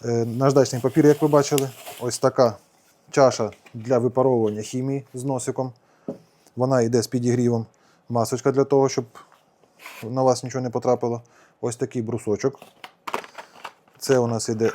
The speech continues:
блок живлення самої чаші. Підключається просто в розетку двісті двадцять. Е, ось такий малярний скотч іде в комплекті. І, звісно, банка хімії.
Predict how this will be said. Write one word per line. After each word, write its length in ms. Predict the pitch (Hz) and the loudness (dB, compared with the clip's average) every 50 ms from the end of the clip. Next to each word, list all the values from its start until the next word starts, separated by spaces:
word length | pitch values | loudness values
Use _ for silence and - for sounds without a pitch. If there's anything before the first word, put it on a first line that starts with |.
| - - | 0 0
блок 260 | 123 135 143 123 107 | 4 4 4 4 4
живлення 560 | 113 113 143 139 127 123 123 120 113 107 101 - | -2 2 2 2 4 2 2 0 -2 -6 -8 -8
самої 460 | - - - 131 127 123 120 110 107 | -4 0 0 0 0 0 -2 -4 -4
чаші. 420 | 101 - 110 104 98 - - 135 131 _ _ _ _ | -4 -4 -4 -4 -4 -4 -10 -10 -12 _ _ _ _
Підключається 580 | - 117 - - 123 - 131 117 117 113 - 110 | -12 -12 -8 -8 -4 0 2 2 2 0 -2 -4
просто 300 | - 123 117 - - 110 | -4 -4 -4 -2 -4 -2
в 20 | |
розетку 360 | 120 117 110 117 104 - 110 | -2 0 -2 -2 -4 -4 -6
двісті 260 | 104 113 107 - 120 | -6 -4 -4 -4 -4
двадцять. 340 | 107 107 110 104 - - 98 - _ _ _ _ _ _ _ _ _ _ - | 0 -2 -2 -2 -2 -8 -12 -14 _ _ _ _ _ _ _ _ _ _ -10
Е, 60 | - 113 113 | -6 -6 -6
ось 240 | - - 127 120 | -4 -4 -6 -2
такий 260 | - 147 131 - 143 127 | 0 -2 0 0 0 0
малярний 400 | 127 123 123 117 104 104 110 101 | 2 2 2 2 2 0 -6 -10
скотч 300 | - _ 120 120 - 143 | -4 _ -2 0 0 2
іде 120 | 135 147 | 2 2
в 80 | 135 - | 0 2
комплекті. 520 | - 147 139 147 151 147 151 - 151 147 - - _ _ - _ _ _ _ _ _ _ | -2 -2 4 4 4 4 4 -2 -6 -6 -6 -14 _ _ -20 _ _ _ _ _ _ _
І, 180 | - 170 185 - | -2 -2 -2 -2
звісно, 460 | 123 117 117 131 156 147 - 135 120 - - | -2 -4 -2 -2 -2 -2 -4 -10 -12 -10 -12
банка 420 | 113 107 120 127 131 117 - 117 | -4 -2 -2 -2 -2 -4 -6 -8
хімії. 440 | 101 - - 113 101 92 82 82 | -8 -8 -12 -12 -12 -12 -14 -16